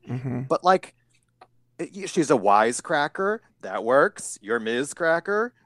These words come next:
Speaker 2: But,
Speaker 1: Mm-hmm.
Speaker 2: like, <laughs> beyond that, I don't think she was funny at all. I was looking at her being like, "Really? If this was Alaska doing it, maybe. If this was Ben de la Creme,
Speaker 1: Mm-hmm.
Speaker 2: I could see it working." But Ms. Cracker, just, she's supposed to be the one that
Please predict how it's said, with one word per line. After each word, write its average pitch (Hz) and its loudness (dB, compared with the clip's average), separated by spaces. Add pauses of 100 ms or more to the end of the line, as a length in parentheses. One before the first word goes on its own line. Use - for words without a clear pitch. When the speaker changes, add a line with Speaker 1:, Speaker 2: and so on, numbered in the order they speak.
Speaker 2:
But, 165 2
Speaker 1:
Mm-hmm. - -4
Speaker 2:
like, 127 -6
<laughs> - -16 (500)
beyond 214 -2
that, 233 -2
I 190 -4
don't 233 -4
think 233 -14
she - -14
was 233 -12
funny 240 -4
at 254 0
all. 247 2
I 175 -4
was 208 -4
looking 226 -6
at 190 -6
her 202 -2
being 196 -6
like, 175 -2 (180)
"Really? 208 -4 (220)
If - -6
this 208 0
was 214 0 (100)
Alaska 131 0
doing 156 -6
it, 160 -4
maybe. 113 -6
If - -10
this 151 -2
was 110 -8
Ben 117 0
de 123 6
la 104 4
Creme, 135 0
Speaker 1:
Mm-hmm. 135 -4
Speaker 2:
I 120 4
could 135 -6
see 104 -2
it 101 -2
working." 92 -2
But 107 -2
Ms. 156 -2
Cracker, 170 0
just, 151 -4
she's 185 -2
supposed 160 2
to 151 -2
be 131 -2
the 120 2
one 113 4
that 110 0